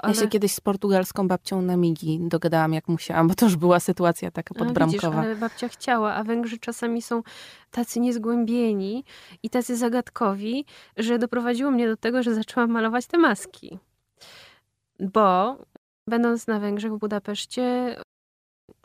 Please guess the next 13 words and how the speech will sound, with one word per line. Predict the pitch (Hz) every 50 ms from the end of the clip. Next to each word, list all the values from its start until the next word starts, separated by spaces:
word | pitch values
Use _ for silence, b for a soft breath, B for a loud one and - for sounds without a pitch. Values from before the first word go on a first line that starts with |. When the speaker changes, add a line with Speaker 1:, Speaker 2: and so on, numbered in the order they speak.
| _ _ _
Speaker 2:
odwiedzałam | - 208 214 220 233 226 220 240 254 247 247 240 240 233
taki | - 214 - - - -
ogród | 220 233 226 247 247 233 240
botaniczny, | 220 - 226 - 214 208 214 214 - - - 220
który | - _ 220
znajduje | 214 214 214 208 208 220 220 226 220 214
się | 214 - - 202
w, | 202 - - - - - - 208 208 196 196 190 180
w | 190 208
zoo. | 196 - 185 170 185 233 269 - _ _ _ _ B B B B B B B B B B B B B B B B B B B B _ _ -
I | 247 240 226 226 220 233
taki | - 294 269 - 254 -
pięk-, | - 214 - - 294 240 214